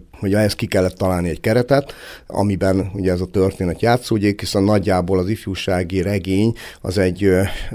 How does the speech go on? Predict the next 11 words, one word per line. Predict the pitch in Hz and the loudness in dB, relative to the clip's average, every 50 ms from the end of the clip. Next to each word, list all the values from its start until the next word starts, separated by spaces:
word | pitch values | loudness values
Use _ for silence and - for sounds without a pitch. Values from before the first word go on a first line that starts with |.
| 78 | -4
nagyjából | 110 123 135 123 101 107 95 95 101 | -2 2 2 2 4 4 2 4 4
negyven | 98 98 95 95 90 90 95 92 | 4 4 4 2 2 2 2 2
évnek | 90 90 87 92 95 90 - | 4 2 2 2 0 -2 0
a | - 92 90 87 - - - - - - | 0 0 0 -2 -4 -14 -18 -20 -16 -10
ilyen | - - 95 110 95 95 101 110 110 | -6 -2 0 2 2 2 2 0 -2
túráélményeit | - 120 117 117 110 104 98 95 95 98 92 92 98 95 92 95 92 90 90 - | 0 2 2 4 4 4 6 6 6 6 6 4 4 4 4 4 4 2 2 0
foglalja | - 104 95 98 92 90 90 95 | 0 0 2 2 2 4 4 4
össze, | 104 110 - - - 113 113 110 - - - - | 2 2 2 4 4 4 4 4 -2 -12 -8 0
gyakorlatilag | - 110 104 - - 92 - 101 90 - | 4 4 4 4 4 0 2 0 0 0
hét | - 98 92 90 - | 2 2 2 2 2
napban. | - 85 78 85 76 69 71 65 64 | 0 -2 0 0 -2 -4 -4 -4 -6